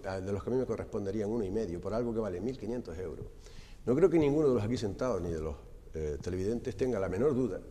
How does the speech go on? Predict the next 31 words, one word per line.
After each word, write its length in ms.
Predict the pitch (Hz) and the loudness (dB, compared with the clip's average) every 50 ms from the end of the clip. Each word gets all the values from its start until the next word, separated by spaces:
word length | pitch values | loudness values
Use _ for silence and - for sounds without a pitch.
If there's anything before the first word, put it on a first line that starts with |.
| - - - - - - - - - - - | -14 -14 -14 -14 -14 -14 -16 -16 -12 -6 -4
de 120 | 101 87 | -4 -2
que 100 | - 95 | 0 0
la 160 | 95 92 87 | 0 0 0
cacerolada 760 | 98 98 87 - - 117 107 101 101 120 147 151 110 80 - - | 0 0 0 0 0 0 2 4 4 4 4 2 2 -2 -4 -6
encabezada 520 | 90 - 87 87 82 - - 117 123 120 - | -6 -4 -4 -4 -2 0 2 2 2 2 2
por 160 | 98 82 71 | -2 -2 -2
Benjamín 440 | 85 82 76 69 78 92 131 143 - | -2 -2 -2 -4 -2 -2 -2 0 -2
Perdomo 340 | - 76 98 139 135 98 | -2 -2 0 0 0 0
y 20 | 78 | 0
por 220 | - 90 82 78 | 0 -2 -2 2
todos 180 | - 123 135 139 | 2 2 2 2
los 140 | 123 104 92 | 2 0 -2
demás 220 | 90 104 107 95 | -2 -2 -2 -2
en 60 | 90 | -2
las 100 | 82 - | -4 -2
puertas 320 | - 131 135 - - 120 113 | 0 -2 -2 0 -2 -2 -4
del 100 | 101 - | -2 -2
Cabildo 280 | 104 113 110 95 87 | 0 0 0 0 -2
pidiendo 300 | 87 92 110 117 107 95 | -2 -2 -2 -2 0 -2
mi 80 | 90 90 | -2 -4
dimisión 400 | 87 90 90 85 - - 120 107 | -4 -4 -4 -4 -2 0 0 0
fulminante 800 | - - 170 180 156 123 110 107 110 117 123 120 - - - - - - - - - - - - - | 6 8 10 10 10 10 6 4 4 2 0 -2 -4 -8 -10 -10 -12 -16 -16 -16 -16 -16 -12 -6 -2
y 60 | 120 | 0
mi 120 | 117 110 | 0 2
lapidación 720 | 98 95 87 113 101 92 87 - - 139 131 117 107 - - | 0 0 -2 -2 -2 -2 -2 0 2 2 2 2 0 -2 -2
pública 420 | - 127 135 117 98 90 85 104 | 0 2 2 2 2 0 -2 -2
en 100 | 113 123 | -2 -2
la 80 | 107 92 | -2 -2
plaza 420 | 107 107 104 - - 139 139 - - - - - - - - - | -2 -2 -2 -4 -4 -6 -6 -6 -8 -12 -14 -16 -16 -16 -10 -8
estaba 260 | 107 - - 110 104 - | -4 0 2 2 2 2
servida. 380 | - 87 101 139 139 80 73 | 2 2 2 4 2 2 0